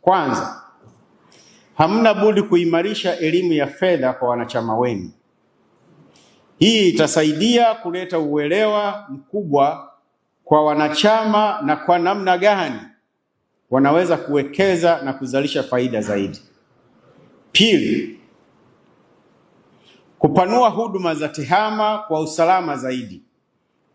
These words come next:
Dunia ya leo ni dunia ya kite-, ki-, kiteknolojia. Bila teknoloji huwezi kufika mbali. Unajua,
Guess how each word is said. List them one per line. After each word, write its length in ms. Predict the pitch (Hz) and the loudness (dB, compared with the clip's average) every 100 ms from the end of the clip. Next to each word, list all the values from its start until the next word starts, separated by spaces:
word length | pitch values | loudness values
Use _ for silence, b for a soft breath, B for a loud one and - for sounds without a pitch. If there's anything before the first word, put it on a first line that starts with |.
| 98 | 0
Dunia 420 | 131 180 262 226 | 4 6 6 4
ya 140 | 180 | 4
leo 480 | 170 165 123 147 208 - _ _ _ _ _ _ _ _ | 2 0 -2 -6 -8 -14 _ _ _ _ _ _ _ _
ni 120 | 127 147 | 2 4
dunia 800 | 156 170 208 226 226 214 214 - 143 | 4 6 6 4 4 4 0 -4 -6
ya 320 | 139 147 143 - - _ _ _ _ _ _ _ _ _ _ _ _ | 0 2 0 -4 -20 _ _ _ _ _ _ _ _ _ _ _ _
kite-, 520 | 117 107 - - - - | -2 -2 -2 -8 -20 -4
ki-, 100 | 143 143 | -2 0
kiteknolojia. 920 | 151 160 143 143 139 139 139 110 73 - _ _ _ _ _ _ _ _ 107 | 0 0 2 2 2 2 0 -2 -4 -14 _ _ _ _ _ _ _ _ 0
Bila 340 | 151 233 214 | 4 6 4
teknoloji 840 | 214 190 170 190 190 180 170 160 160 | 2 -6 -2 -2 -2 -4 -4 -6 -2
huwezi 280 | 131 147 135 | 0 0 -2
kufika 340 | 117 - 117 | -12 -4 -2
mbali. 360 | 104 92 78 - _ _ _ _ _ _ _ _ _ _ _ _ _ _ _ _ _ _ _ _ _ _ _ _ _ b b _ - | -2 -4 -8 -16 _ _ _ _ _ _ _ _ _ _ _ _ _ _ _ _ _ _ _ _ _ _ _ _ _ b b _ 0
Unajua, 580 | 147 160 214 185 170 | 2 4 4 4 2